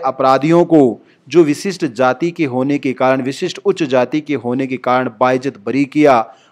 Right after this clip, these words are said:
और बाहर आने पर उनका फूल मालाओं से स्वागत किया गया।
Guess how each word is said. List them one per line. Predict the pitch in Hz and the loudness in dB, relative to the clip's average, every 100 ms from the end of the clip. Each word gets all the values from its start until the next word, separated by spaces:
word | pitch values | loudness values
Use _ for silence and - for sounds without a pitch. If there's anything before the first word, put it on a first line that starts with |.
| _ | _
और | 202 175 | 6 6
बाहर | 156 170 180 | 6 4 4
आने | 139 139 | 4 2
पर | 135 139 | 0 0
उनका | 127 123 131 127 123 - _ _ - | 0 -4 0 2 2 -2 _ _ -2
फूल | 180 196 | 2 4
मालाओं | 165 135 131 143 151 | 4 4 6 6 4
से | 151 143 117 - _ _ | 0 0 0 -6 _ _
स्वागत | - 135 123 151 160 - | -6 -2 0 0 -2 2
किया | 156 151 | 2 4
गया। | 151 151 156 | 4 2 2